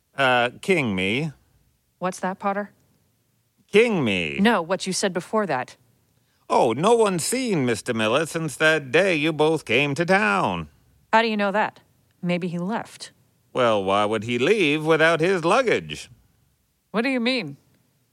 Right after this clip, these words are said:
Speaker 1: Well, he left his bag here when he first arrived. Said he'd be right back for it. Never turned up again.
Speaker 2: Check and mate.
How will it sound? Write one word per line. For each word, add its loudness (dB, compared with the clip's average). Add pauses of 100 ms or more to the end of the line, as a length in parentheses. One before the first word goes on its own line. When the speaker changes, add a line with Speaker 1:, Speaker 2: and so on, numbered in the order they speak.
(140)
Speaker 1:
Well, 0
he 2
left 0
his 0
bag 0
here 2
when 0
he 0
first -2
arrived. -2
Said 0
he'd -4
be 0
right 0
back 0
for 2
it. -4
Never 0
turned 2
up 2
again. -2 (260)
Speaker 2:
Check -8 (280)
and -8 (140)
mate. -8